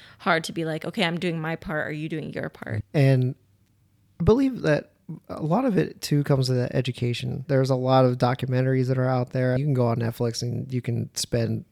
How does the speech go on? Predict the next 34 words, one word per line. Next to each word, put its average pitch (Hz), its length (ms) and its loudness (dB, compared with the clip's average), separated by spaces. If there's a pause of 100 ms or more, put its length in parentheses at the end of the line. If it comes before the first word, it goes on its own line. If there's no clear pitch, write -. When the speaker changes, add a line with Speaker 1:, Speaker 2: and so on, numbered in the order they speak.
(300)
Speaker 2:
thirteen 123 400 2
days 120 400 4
watching 107 400 0
a 110 60 -4
whole 120 160 0
bunch 117 240 -2
of - 80 -2
stuff, - 420 -4
but 117 220 2 (380)
it 135 120 -2
takes 139 340 0
that 123 300 2
interest - 640 2 (100)
for 135 160 0
someone 120 320 0
to 120 80 0
do 127 280 -4 (240)
that 101 380 -2
in 123 140 -2
order 117 260 0
to 117 360 -4 (260)
educate 123 360 0
themselves. - 520 -6
And 120 100 -2
then 117 220 -4
I 135 160 6
will 135 260 6
be 127 300 2
the 123 160 -4
person 127 400 -2
to - 100 -6
say 143 280 6
that, 120 320 0 (180)
sure, 131 500 4